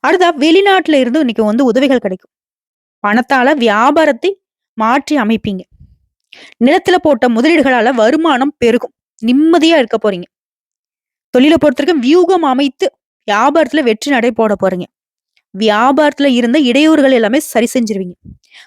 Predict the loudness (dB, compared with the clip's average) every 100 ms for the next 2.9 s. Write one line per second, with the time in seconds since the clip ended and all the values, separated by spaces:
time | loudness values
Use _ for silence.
0 | _ 0 2 2 2 0 0 0 0 2
1 | 2 0 -2 0 0 0 0 0 0 0
2 | 0 0 0 -2 -2 -4 -4 -2 0